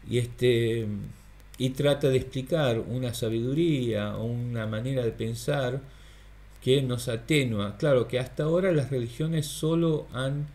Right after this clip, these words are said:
eh, existido como, eh, en la base de esta condición, de este paradigma. O sea, han existido diciéndonos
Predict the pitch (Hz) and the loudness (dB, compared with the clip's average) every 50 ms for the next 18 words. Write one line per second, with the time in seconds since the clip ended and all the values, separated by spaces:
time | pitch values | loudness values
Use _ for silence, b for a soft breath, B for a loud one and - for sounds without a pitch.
0 | B B B B B B B B B - - - 104 107 107 107 - - 107 117 | B B B B B B B B B -20 -10 -6 -2 -2 0 0 -2 0 -2 -2
1 | 117 - - 120 - - - 139 139 147 147 147 147 139 131 127 113 110 - - | -2 0 -4 -4 -4 -2 0 2 4 6 8 8 8 8 6 4 4 0 -6 -12
2 | - - - - - - - 110 107 107 104 107 107 107 104 101 101 98 90 87 | -18 -20 -20 -20 -8 0 2 2 2 2 0 0 0 0 -2 -2 -4 -4 -6 -8
3 | - - - - - - - - - - - - - - - - 78 78 78 78 | -10 -14 -16 -20 -20 -20 -20 -20 -20 -20 -20 -20 -20 -20 -20 -20 -18 -16 -16 -16
4 | - 85 101 117 123 123 127 131 135 156 185 170 170 - 160 139 127 127 139 135 | -14 -10 -6 -4 -2 0 0 2 2 2 2 0 0 0 2 2 4 2 2 2
5 | - 160 - 135 - 123 117 117 120 120 117 - - - 147 156 156 156 151 151 | 2 2 2 2 2 0 0 0 -2 -2 -4 -4 -2 2 2 4 4 2 0 -2
6 | B B B B B B B B B B - - 147 147 - 143 135 - 113 110 | B B B B B B B B B B 0 0 0 4 4 2 4 4 4 4
7 | 110 127 170 208 165 123 110 107 101 95 92 95 95 92 - - 95 - - 135 | 6 4 4 4 4 2 2 -2 -2 -2 -4 -4 -6 -10 -10 -10 -10 -6 -2 0
8 | 127 120 113 - - 127 151 160 170 160 - 143 127 - - 170 170 180 180 175 | 0 0 -2 -4 -2 -2 0 0 0 0 0 -2 -4 -2 0 2 4 4 4 4
9 | 175 B B B B B B B B - 117 117 120 117 - 156 151 147 147 139 | 0 B B B B B B B B -8 -4 -4 -2 0 0 2 2 2 2 2
10 | 139 139 143 147 147 147 - - | 2 2 2 2 2 0 -2 -10